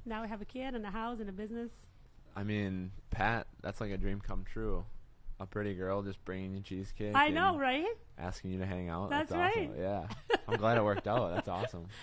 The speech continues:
Speaker 1: I know. He's, he's so cool. And I had known him for a couple years prior, so we started hanging out.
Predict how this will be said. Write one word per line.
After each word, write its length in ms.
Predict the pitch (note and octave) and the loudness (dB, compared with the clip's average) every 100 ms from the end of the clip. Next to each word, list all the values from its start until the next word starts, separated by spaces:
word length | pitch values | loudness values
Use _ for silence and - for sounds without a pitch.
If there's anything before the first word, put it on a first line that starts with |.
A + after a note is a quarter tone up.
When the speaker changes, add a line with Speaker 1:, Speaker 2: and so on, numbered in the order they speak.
| - - | -14 -6
Speaker 1:
I 160 | B3+ B3+ | -2 -2
know. 340 | A3+ G3+ G#3 | -2 -4 -6
He's, 240 | G3 C4+ B3+ - - | -6 -6 -6 -12 -14
he's 220 | B3 C#4 | -8 -6
so 160 | - B3 - | -6 -8 -6
cool. 200 | G#3+ F#3+ - - - | -8 -8 -14 -12 -2
And 100 | C#4+ | 0
I 140 | F4 - | 0 -2
had 240 | A3+ C#4+ D4 | -6 -4 -2
known 320 | B3 G#3 A3+ | -4 -4 -4
him 160 | B3+ C4 | -4 -4
for 140 | D#4+ | -6
a 40 | |
couple 240 | D4+ D#4+ E4 | -4 -4 -4
years 240 | E4 F4 - | -2 -4 -2
prior, 420 | B3 A#3+ C#4+ D4 | 0 0 -2 -4
so 480 | D4 - A3 G3+ F#3+ - - - - - - - - - - - - | -4 -2 0 -2 -4 -10 -16 -18 -20 -20 -18 -16 -16 -14 -12 -12 -10
we 160 | B3+ C#4 | -6 -4
started 340 | - D4+ C#4 B3+ | -2 -4 -4 -6
hanging 300 | D4 D4 C4+ | -6 -4 -2
out. 380 | A#3+ A#3+ A#3+ | 2 2 2